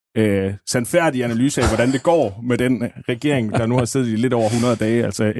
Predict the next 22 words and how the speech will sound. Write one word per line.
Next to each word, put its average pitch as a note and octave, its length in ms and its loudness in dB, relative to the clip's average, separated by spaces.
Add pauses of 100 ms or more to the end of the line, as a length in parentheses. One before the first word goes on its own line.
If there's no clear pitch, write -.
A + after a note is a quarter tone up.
(100)
S - 120 -4
V A2 160 2
M-regering, A2+ 600 0
den A2 120 0
her G#2+ 160 2 (640)
midterregering. A2 640 0
Og G2+ 100 -6
du B2+ 80 2
har B2 60 2
selv C#3 200 -2
skrevet C3+ 260 0
om A#2 160 0
det G2+ 120 -6
her G#2+ 200 2
for G2 300 0
et - 180 -6
par G#2+ 80 -2
dage A#2 260 0
siden A2+ 360 0
i G2+ 140 -2
avisen, G#2 540 -2
Jesper. G#2 420 -2